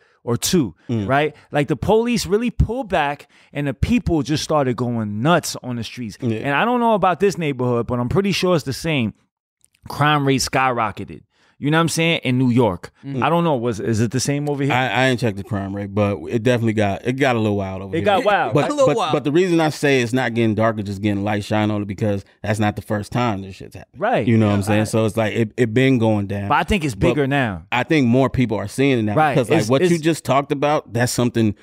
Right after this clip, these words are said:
Speaker 2: we talk about in the black community since I was a kid, about the, the stores. You guys, I'm stores in the
Speaker 1: Right.
Speaker 2: neighborhood, and then people thinking this, this, and that. I've never heard an Asian person speak on that. So now I'm like, "Okay, everybody's seeing it now." You know what I'm saying? But now I get to hear the other side of it, 'cause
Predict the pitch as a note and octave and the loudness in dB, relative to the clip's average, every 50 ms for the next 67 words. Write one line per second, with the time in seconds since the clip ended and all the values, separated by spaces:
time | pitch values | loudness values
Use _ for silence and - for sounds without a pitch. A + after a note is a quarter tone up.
0 | - _ _ _ _ - G2+ A2+ C3 B2 - A#2+ A2+ G2+ G#2 G2 G#2+ G2+ G#2 G#2 | -20 _ _ _ _ -2 2 2 2 4 4 2 2 2 2 2 2 4 4 2
1 | G2 F#2 G#2 G2 G2 - G#2 G2+ G2 G2 G2 F#2+ F#2 F#2 F#2+ F2+ - _ - - | 2 2 2 0 0 2 2 2 4 2 2 2 0 -2 -2 -4 -8 _ -2 0
2 | B2 G2+ - G2+ F#2+ F#2 F2+ F#2+ - - - G#2+ F#2+ F2 F#2 F#2+ F#2+ F#2 F#2 - | 0 2 2 0 -2 -2 -2 -6 -4 0 0 0 0 0 -4 -4 -4 -4 -2 -2
3 | G2+ F#2 F#2 - _ _ - - _ - A2 G2+ G2+ - - - A2+ G2+ - - | -2 -2 -4 -6 _ _ -20 -16 _ -4 0 0 0 0 0 -2 -2 -2 -4 -10
4 | - - - - - _ _ - F#2+ F#2+ G2 F#2+ F2+ F#2 F#2+ F2 - - A2+ G#2 | -16 -18 -20 -20 -20 _ _ -6 -2 2 2 2 2 2 0 0 0 0 0 0
5 | F#2 F2+ F2 F#2 F#2 F2+ F2+ F#2 F#2 F#2+ F#2+ G#2 G2+ F#2 F#2 F#2+ G2 F2+ F2 - | 0 0 0 0 0 0 -2 -2 -2 0 2 2 2 2 2 0 0 0 2 0
6 | A2+ F#2 F#2+ F#2+ - A#2 G#2+ F#2 - F#2+ G2 F#2+ F#2+ - - G2+ F#2+ - F#2 F#2 | 0 0 0 -2 -2 -2 -2 0 0 0 0 0 -2 -2 -2 -4 -2 -2 -4 -4
7 | F2+ E2 - - - - - - A2 G#2+ G#2+ A2 A#2 A#2+ A2+ A2 G#2+ G#2+ A#2 A2+ | -4 -6 -8 -12 -18 -10 -4 0 2 2 4 4 4 4 4 2 2 2 2 2
8 | G#2+ G2 F#2+ E2 G#2+ D3+ E3+ D3+ B2+ G2+ A2+ G#2+ G2+ F#2+ - G2 G2 F#2+ - _ | 2 0 0 0 0 2 2 2 2 0 0 -2 -4 -4 -4 -6 -8 -8 -10 _
9 | _ _ _ - - - F#3+ G#3 D#3 C#3 A2 G2+ F2+ - - G2+ - B2+ A2+ A2 | _ _ _ -10 -4 -4 -2 -2 0 -2 -2 -4 -6 -10 -8 -4 0 2 2 4
10 | A#2+ A#2 A2 G#2+ G#2 F#2+ F#2+ - _ _ - E3+ F3 C#3+ C3+ C3 B2 - _ - | 4 2 2 2 0 0 -2 -6 _ _ -2 0 0 2 0 0 -2 -4 _ 0
11 | F3 G3+ G3+ D3+ A2 A2+ F#2 E2+ F2+ F#2 - - G2 F2+ F2 E2 D2+ E2 F2 D#2+ | 0 0 0 0 -2 -2 -4 -4 -8 -8 -6 -4 -4 -4 -4 -8 -12 -14 -16 -18
12 | - - F#2 G#2 G#2+ A2 A2+ G#2 A2+ A#2+ B2 - - - - - - - A2 A2+ | -14 -8 -4 -2 -2 0 0 0 0 -2 -2 -2 -6 -14 -8 -2 2 2 4 4
13 | B2 B2+ B2+ A#2+ A2+ G#2+ - A2+ A2 A2 A2 G#2 G2+ G2+ G#2 G2 F#2 G2+ - - | 4 2 2 2 0 -2 0 0 2 2 2 2 2 0 -2 -4 -6 -8 -4 -2
14 | A#2 A2+ G2+ F2 D2 C2+ C#2+ - - - A2+ G#2+ F#2+ F2+ | -2 -2 -2 -4 -8 -12 -14 -6 0 0 2 2 0 -2